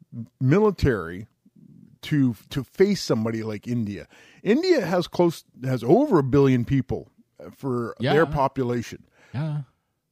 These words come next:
Speaker 1: We don't.
Speaker 2: We're severely outnumbered.
Speaker 1: Right. When I can
Speaker 2: Massively outgunned,
Speaker 1: Yeah,
Speaker 2: probably.
Speaker 1: when I can go to the Indeed app looking for part-time jobs and I see Canadian Armed Forces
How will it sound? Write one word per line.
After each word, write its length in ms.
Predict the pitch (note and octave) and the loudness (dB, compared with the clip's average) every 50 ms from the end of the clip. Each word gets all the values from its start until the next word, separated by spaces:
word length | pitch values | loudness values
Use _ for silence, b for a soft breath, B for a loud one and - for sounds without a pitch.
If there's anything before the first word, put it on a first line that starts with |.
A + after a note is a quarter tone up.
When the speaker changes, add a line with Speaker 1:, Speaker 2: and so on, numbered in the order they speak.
| _ _ _ _ _ _ _ | _ _ _ _ _ _ _
Speaker 1:
We 300 | - F#2+ G#2 C3+ F#3 G#3+ | -12 -6 -2 0 0 0
don't. 460 | A3+ A3 E3 D#3 F3 F#3 C3+ G2+ - - | 0 0 0 0 2 0 0 -2 -6 -6
Speaker 2:
We're 140 | - C#3+ D3+ C3 | -4 -4 -2 -4
severely 680 | - - A#2 G2 A2+ D3+ F3+ F#3 E3+ D#3 C#3 A#2 G#2 | -2 -4 -2 0 2 2 4 4 4 2 2 2 0
outnumbered. 360 | F#2+ F2+ D2+ D#2+ D#2 C#2+ - | -2 -4 -6 -10 -12 -6 -4
Speaker 1:
Right. 180 | A#2 A2 G2 - b b b b b b b b | -4 -4 -4 -8 b b b b b b b b
When 320 | - E3 F#3 F#3 F#3+ G3 - - | -4 -2 0 0 0 0 -4 -4
I 200 | - E3+ A#3+ C#4+ | -2 0 2 2
can 80 | G#2+ - | 2 2
Speaker 2:
Massively 500 | E3 F#3 F3+ - F#3 F3 C#3 D3 D3+ D3 | 2 2 4 4 4 4 4 4 4 4
outgunned, 540 | D3 C#3+ C#3+ C3 D3+ D3 C3 A2 G2+ F#2 | 4 2 2 0 0 0 0 0 0 0
Speaker 1:
Yeah, 80 | C#3 C3 | 0 -2
Speaker 2:
probably. 280 | F2+ F2+ E2+ E2 C3 E3 | -2 -4 -6 -4 0 0
Speaker 1:
when 140 | F#3+ G#3 | 2 2
I 120 | A3 C4 C#4+ | 4 2 2
can 220 | - D#4+ E4 D#4+ | 2 2 0 2
go 240 | C4 A3 G3 G3 G#3 | 2 4 4 4 2
to 260 | - - - F#3+ E3 | 2 0 0 0 0
the 180 | A#2+ B2+ D3 D#3+ | 0 0 0 0
Indeed 640 | D#3+ D#3 C#3+ B2 G#2+ B2+ D3 D#3+ F3 G3+ A3 F#3 - | 2 2 0 0 0 -2 0 0 0 0 0 -2 -6
app 420 | - C#3 D#3 F3+ G3+ A#3+ - - - - _ _ _ _ _ _ _ _ _ | -6 -6 -4 -4 -4 -4 -6 -10 -16 -18 _ _ _ _ _ _ _ _ _
looking 340 | B2 B2 - - A3 G3 F#3+ | -2 0 0 0 0 -2 -2
for 220 | - - G3 F#3+ D3+ | -2 -2 -2 -2 -2
part-time 600 | - - D#3 D#3 F3 E3 - F#3 F3+ F#3 F3 C#3+ | -2 -4 -4 -4 -4 -4 -6 -4 -4 -2 -4 -2
jobs 440 | B2+ C3+ A#2+ B2+ D#3+ G#3 A#3 - b b b b b b | -2 -2 -2 -2 -2 -4 -6 -8 b b b b b b
and 180 | C3+ C#3+ D#3 | -6 -4 -4
I 160 | D#3+ E3 F#3 E3+ | -2 -2 -2 -4
see 480 | - - - G#3+ G#3 F#3+ D3 A2 - - _ _ _ _ _ | -4 -4 -4 -2 -2 0 0 -2 -4 -6 _ _ _ _ _
Canadian 460 | - - F3+ G#3 A3+ G#3+ A3 G#3 F#3 | -4 -2 0 0 0 0 0 -2 -2
Armed 260 | F3+ E3+ G3+ G#3+ G3+ - | -2 -2 -2 -2 -4 -2
Forces 640 | - D#3+ D3+ C3+ A#2+ - - C3 B2 A#2 - | 0 2 2 2 0 -2 -6 -8 -8 -8 -10